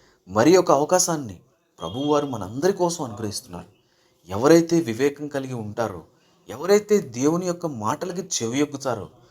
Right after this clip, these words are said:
వారి యొక్క మాటలను గ్రహించి మీరందరూ కూడా మీ జీవితంలో గొప్ప మార్పును పొందుకొని దేవుని యొద్దకు వచ్చి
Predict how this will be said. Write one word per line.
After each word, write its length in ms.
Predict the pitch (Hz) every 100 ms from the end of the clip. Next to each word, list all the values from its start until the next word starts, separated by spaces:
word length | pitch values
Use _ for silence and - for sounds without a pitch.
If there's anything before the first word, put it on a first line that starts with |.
| _ _
వారి 160 | 87 107
యొక్క 240 | 113 -
మాటలను 500 | 107 90 107 131 160
గ్రహించి 720 | 135 107 104 147 196 - 110 - _ _ _ _ _ _ -
మీరందరూ 440 | 98 95 147 180
కూడా 400 | 180 165 131 87 _ _ 104
మీ 80 | 95
జీవితంలో 520 | 120 139 143 151 139
గొప్ప 420 | 104 120 - 202
మార్పును 480 | 165 127 131 - 147
పొందుకొని 640 | 123 110 117 131 107 82 _ _ _ _ _ -
దేవుని 280 | 107 143 151
యొద్దకు 340 | 135 139 120
వచ్చి 380 | 110 - 95